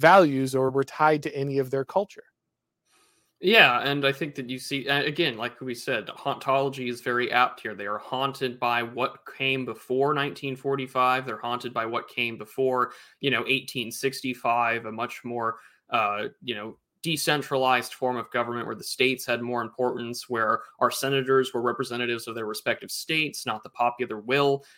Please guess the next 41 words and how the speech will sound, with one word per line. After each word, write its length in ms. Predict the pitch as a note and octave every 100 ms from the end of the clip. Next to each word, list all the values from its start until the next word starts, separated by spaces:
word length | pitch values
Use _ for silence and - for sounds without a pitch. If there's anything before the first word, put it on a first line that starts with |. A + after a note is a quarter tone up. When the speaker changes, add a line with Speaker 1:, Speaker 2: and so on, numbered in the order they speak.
| _
Speaker 2:
And 220 | D3+ D3+
like 200 | D#3+ D#3+
you 60 | E3+
said, 220 | A3+ F#3+
there's 140 | C3+
always 320 | C#3+ F#3+ G#3+ -
constant 480 | F3 F3+ F3 E3
debate 380 | C#3+ C#3+ D3+ C#3
over 240 | B2 A#2+ A#2+
what's 320 | B2 D3 -
the 100 | C#3
new 180 | C3 C#3
year 320 | B2 B2 B2
zero. 420 | - C3+ C#3+ G#2
I 60 | G#2+
think 140 | -
that's 160 | B2 -
why 140 | B2+
you 140 | C3 B2+
see 200 | - C#3
so 180 | C3+ B2+
much 260 | B2+ -
debate 360 | A2 A#2 A#2+ B2+
over, 360 | A#2+ A#2 A2 - _ _
well, 220 | D3 C#3+
is 120 | C3
it, 100 | C3
you 100 | B2+
know, 140 | B2 A2+
post 440 | - D3 D3 C#3+
two 140 | - B2
thousand 600 | B2 B2 B2+ - B2+ A#2
and 140 | G#2+
fifteen? 760 | - G#2+ - F#3+ G3 F3+ D#3+
Is 240 | D#3 B2 A#2+
it 140 | A#2+
post, 460 | - C3+ C3 - -
you 120 | C3+
know, 220 | A#2 G#2 A2 _ _ _ C3+
are 200 | C#3+ C#3
the, 360 | B2+ A2+ B2+